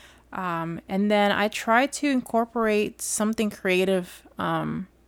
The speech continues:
that I can work on, that I can get excited for. So, for example, today, um, it's, it, we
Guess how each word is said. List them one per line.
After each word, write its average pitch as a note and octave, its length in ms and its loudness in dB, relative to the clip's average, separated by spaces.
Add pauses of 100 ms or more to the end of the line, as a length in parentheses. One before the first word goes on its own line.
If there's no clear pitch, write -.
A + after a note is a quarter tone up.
(460)
that F#3+ 100 -2
I F#3+ 100 6
can F#3 260 0
work F3 260 2
on, F3 180 0
that E3+ 100 -2
I E3+ 40 2
can F3 160 -4
get E3 120 0
excited E3+ 440 -4
for. E3+ 420 -4
So, E3+ 460 -2
for G#3 80 -2
example, G3+ 400 0
today, F3+ 560 -2 (380)
um, F3+ 640 -2 (640)
it's, - 600 -6 (280)
it, G3+ 80 -2
we F#3 280 -6